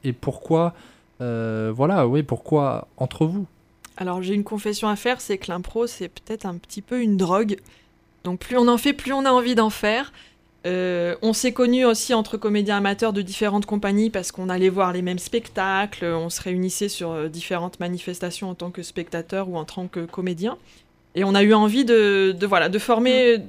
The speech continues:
Speaker 2: de faire plus de spectacles. Il y a eu une idée de spectacle qui, qui a été à l'origine du, du Tour Impro Club.
Speaker 3: C'est ça. Et, euh, après, on peut dire aussi que c'est clairement aussi une base de potes. Euh,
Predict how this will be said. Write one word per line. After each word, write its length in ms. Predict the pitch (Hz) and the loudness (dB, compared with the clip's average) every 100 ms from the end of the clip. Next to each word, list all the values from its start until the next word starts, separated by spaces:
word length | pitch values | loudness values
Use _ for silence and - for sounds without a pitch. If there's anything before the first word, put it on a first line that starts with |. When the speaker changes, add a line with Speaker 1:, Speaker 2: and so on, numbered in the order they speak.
| 208 | -2
Speaker 2:
de 100 | 254 | 0
faire 160 | 302 - | 0 0
plus 260 | - 349 | 2 2
de 80 | 277 | 2
spectacles. 560 | 285 277 - 262 311 294 | 0 -2 2 2 2 2
Il 20 | |
y 40 | 269 | 2
a 40 | |
eu 80 | 277 | 4
une 120 | 285 | 2
idée 200 | 233 277 | 2 0
de 60 | 285 | 0
spectacle 560 | 254 247 254 277 - | -2 -2 -2 -2 -6
qui, 240 | - 214 202 | -10 -10 -8
qui 80 | - | -6
a 40 | 208 | -2
été 140 | 226 | 0
à 60 | 240 | 2
l'origine 420 | 214 220 214 247 | 2 2 0 0
du, 220 | 214 202 | -2 -4
du 120 | 190 | -6
Tour 180 | 202 214 | -6 -4
Impro 240 | 208 - 196 | -4 -6 -6
Club. 340 | 220 233 180 - _ _ _ _ _ _ | -2 -2 -2 -8 _ _ _ _ _ _
Speaker 3:
C'est 140 | - 214 | -8 -2
ça. 240 | 214 196 | 0 0
Et, 160 | 226 220 | 0 0
euh, 520 | 196 190 196 170 196 - | 0 -2 -4 -6 -8 -10
après, 140 | - 247 | -4 -2
on 100 | 214 | 0
peut 120 | 190 | -2
dire 160 | 202 180 | -4 -6
aussi 220 | 170 214 | -6 -10
que 60 | |
c'est 120 | - - | -8 -8
clairement 440 | 185 180 196 202 | -6 -6 -6 -8
aussi 280 | 185 - 208 | -10 -12 -8
une 200 | 190 190 | -6 -6
base 240 | 180 175 165 | -4 -6 -6
de 160 | 185 - _ _ | -8 -10 _ _
potes. 360 | 240 226 - - | -2 -2 -4 -8
Euh, 320 | 180 170 175 | -6 -4 -6